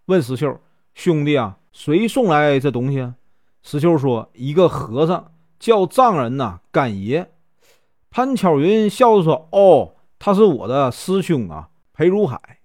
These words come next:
比我大两岁，拜了我父亲呐，做干爷，因此呢，我叫他师兄。他如今呢，法号海公，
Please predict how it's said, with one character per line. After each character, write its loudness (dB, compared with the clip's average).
比 0
我 -2
大 4
两 -8
岁， -10
拜 4
了 2
我 -8
父 -4
亲 -12
呐， -20
做 -2
干 -6
爷， -10
因 -2
此 -14
呢， -18
我 -10
叫 2
他 -6
师 -10
兄。 -12
他 4
如 2
今 0
呢， -4
法 -6
号 -2
海 -4
公， -6